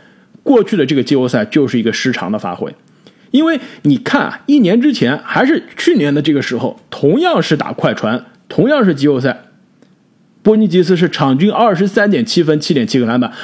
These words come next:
而且真的是在内线惩罚了快船的哈雷尔，惩罚了快船的祖巴茨。所以我，我相信啊，上个赛季虽然比较灾难，但是下个赛季波金吉斯有机会卷土重来。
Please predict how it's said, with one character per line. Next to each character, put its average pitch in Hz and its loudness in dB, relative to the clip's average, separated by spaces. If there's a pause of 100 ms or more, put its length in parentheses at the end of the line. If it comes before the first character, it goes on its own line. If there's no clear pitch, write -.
而 262 2
且 214 4 (120)
真 320 0
的 247 2
是 180 -2
在 175 2
内 185 0
线 139 0
惩 107 -4
罚 117 -2
了 170 0
快 143 -2
船 110 -2
的 120 -2 (220)
哈 143 -2
雷 131 0
尔， 98 -4 (200)
惩 131 0
罚 135 0
了 175 2
快 143 -2
船 113 -2
的 117 -2
祖 - -6
巴 117 0
茨。 - -8 (420)
所 - 2
以 233 2
我， 131 -2
我 135 -2
相 185 0
信 208 2
啊， - -12
上 202 0
个 156 0
赛 147 0
季 127 0
虽 147 0
然 143 0
比 127 -2
较 113 -2
灾 143 0
难， 156 -4
但 143 0
是 120 0
下 117 -2
个 113 -4
赛 110 -2
季 101 -4
波 - -2
金 131 0
吉 120 0
斯 120 -4 (360)
有 120 -2
机 151 0
会 151 0
卷 107 -2
土 104 -2
重 101 -8
来。 - -12